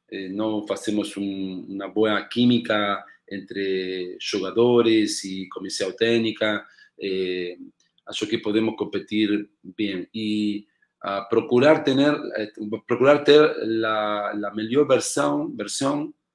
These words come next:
de nosso time, não? Não, não, ah, só, eh, ler la, la,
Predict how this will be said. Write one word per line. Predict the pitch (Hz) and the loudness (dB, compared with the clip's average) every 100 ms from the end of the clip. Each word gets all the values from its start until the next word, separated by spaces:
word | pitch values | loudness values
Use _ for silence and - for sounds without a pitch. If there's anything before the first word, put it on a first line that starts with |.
| _ _ - | _ _ -6
de | 98 98 95 92 90 | -4 -4 -6 -8 -8
nosso | 101 107 101 95 | -8 -6 -4 -6
time, | - 98 90 | -6 -12 -12
não? | 90 - _ - | -16 -18 _ -16
Não, | 101 | -10
não, | 101 110 120 113 104 - _ _ _ - | -4 0 0 0 -2 -6 _ _ _ -16
ah, | 98 95 95 | -12 -12 -12
só, | - - 117 110 107 - - _ _ _ - | -8 2 6 6 2 -4 -14 _ _ _ -12
eh, | 101 98 | -10 -4
ler | 104 113 113 | 2 2 4
la, | 110 101 101 | 2 0 -2
la, | 98 95 95 95 | -4 -6 -8 -10